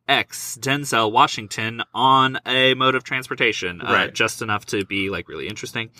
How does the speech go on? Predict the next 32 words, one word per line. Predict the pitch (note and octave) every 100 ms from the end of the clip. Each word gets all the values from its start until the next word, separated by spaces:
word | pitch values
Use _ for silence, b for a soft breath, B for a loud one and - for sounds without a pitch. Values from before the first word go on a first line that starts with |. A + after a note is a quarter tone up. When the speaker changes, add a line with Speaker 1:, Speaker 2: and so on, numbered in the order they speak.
| B B -
Speaker 1:
Uh, | G#2 G2+
number | G2 G2
four | - B2 B2 C3
is | A2 G#2+
Manchurian | F2 - D#3 D#3 D#3
Candidate, | D3+ D3+ C#3+ C#3+ D3+ -
which | A2+ G2
is | G2
a |
movie | G2+ G2+ F2+
I | F2+
don't | A#2+ G3+ -
really | G2+ F#2+ F2+
like, | E2+ G2+ -
but | D#2+
I | D#2
think | - F2+
he | - F#2+
is | A2
good | - F#2
in | F#2+ A2
it. | D4+ - -
Speaker 2:
Mm-hmm. | A#2+ C#3+ G3 B -
Speaker 1:
Um, | G#2+ G2+ G2 G#2
number | G2+ F#2+
three | - D#3+ D#3 C#3+ -
is | A2+
Devil | G2 F2 E2
in | D#2+
a |
Blue | F#2+ F#2+
Dress. | F2+ F#2 F2+ - -